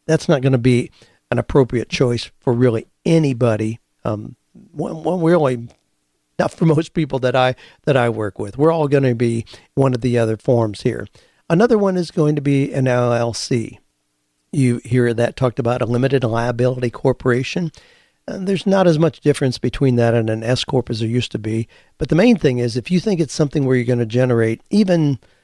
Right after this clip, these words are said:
let's, let's say you're gonna generate eight to ten thousand dollars a month in gross revenue, you need to sit down with a bookkeeper or a C P A and get their advice.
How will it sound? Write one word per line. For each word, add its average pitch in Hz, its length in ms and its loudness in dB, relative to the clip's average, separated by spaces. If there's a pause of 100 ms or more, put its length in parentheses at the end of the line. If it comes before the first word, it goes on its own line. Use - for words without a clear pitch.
(220)
let's, 139 280 -6
let's 156 240 -4
say 143 380 2 (100)
you're 135 120 -4
gonna 123 180 -2
generate 117 420 0
eight 120 200 -4
to - 80 -20
ten 123 220 0
thousand 117 360 0
dollars 107 360 -4
a 123 40 -2
month 117 420 -2
in 120 220 -4
gross 123 320 2
revenue, 113 460 0 (460)
you 143 160 4
need 196 220 4
to 170 80 -8
sit - 220 -2
down 139 280 2
with 135 300 2 (500)
a 120 60 -4
bookkeeper 120 720 -2
or 120 140 4
a 113 60 2
C 117 240 -2
P - 240 -4
A 101 260 -6 (320)
and 123 160 0
get 123 180 0
their 117 180 4
advice. 104 640 -8